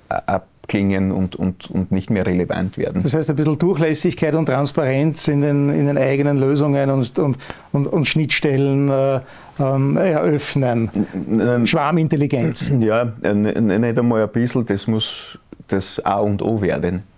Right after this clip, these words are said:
Speaker 1: Äh, ohne dem kommen wir nicht weiter, weil, ähm, das ist eben die Basis, äh, des Gesamten. Es gibt genügend Projekte, wo man sieht, wenn man gut kommuniziert, transparent die Dinge gestaltet,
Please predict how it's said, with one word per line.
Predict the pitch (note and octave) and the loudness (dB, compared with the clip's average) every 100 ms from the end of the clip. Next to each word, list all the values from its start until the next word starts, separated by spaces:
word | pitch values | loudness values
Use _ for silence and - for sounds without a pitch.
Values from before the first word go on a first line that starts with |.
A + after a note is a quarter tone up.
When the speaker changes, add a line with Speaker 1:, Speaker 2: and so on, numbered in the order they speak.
| - | -6
Speaker 1:
Äh, | F#2 F2+ F#2+ - | -2 0 -2 -2
ohne | G#2 A2 | -2 -2
dem | G#2 G2+ G#2+ | 0 -2 -2
kommen | G#2+ | -2
wir | G2+ | 0
nicht | F#2 F2+ | 0 0
weiter, | F2+ G2 - D#2 - - - - | -2 -2 -2 -4 -6 -20 -20 -6
weil, | F2+ F#2 F#2 F#2 F#2 - | -2 0 0 0 -2 -2
ähm, | F2+ F2+ F#2 F#2 G2+ - - | 0 0 0 0 -4 -12 -10
das | - F2+ A2 | -6 -4 -4
ist | - | -4
eben | F#2+ G#2+ | -2 -2
die | G#2 G2 | -2 -2
Basis, | F#2+ G2 - F#2+ - - | 0 -2 -2 -6 -6 -4
äh, | F2+ F#2+ F#2+ F#2+ | -2 0 0 -4
des | - F#2+ - _ _ _ - | -4 -6 -8 _ _ _ -8
Gesamten. | G2 - G2 A2 - B2 - | -6 -2 -2 -2 -2 -4 -4
Es | - F2+ - | -4 -4 -2
gibt | A2+ - - | -6 -6 -4
genügend | G2 A2 B2 C3 B2 A#2 | 0 2 2 0 0 -2
Projekte, | - G#2+ G2+ G#2+ - A2+ - - - - - - | -2 0 0 -2 -2 -4 -4 -18 -20 -20 -18 -8
wo | A2 G2+ | -2 0
man | G2+ | 0
sieht, | G2+ A2 A#2 B2 - - - | -2 0 0 -2 -10 -20 -6
wenn | F#2+ | -2
man | G2+ G2+ | 0 0
gut | A2+ B2+ C3 | -2 -2 -4
kommuniziert, | - A2+ A2 G#2+ - A2+ A2+ - - | -2 0 0 -2 -2 -4 -4 -10 -10
transparent | G#2 G#2 - G#2 G#2 A2+ A2+ | -4 -4 -2 -2 0 -2 -2
die | G#2+ | -4
Dinge | G#2 G#2 A2 A2 - - | -2 0 0 -2 -8 -6
gestaltet, | G#2+ - G2 A2 A#2 A2+ | -6 -2 -2 0 -2 -4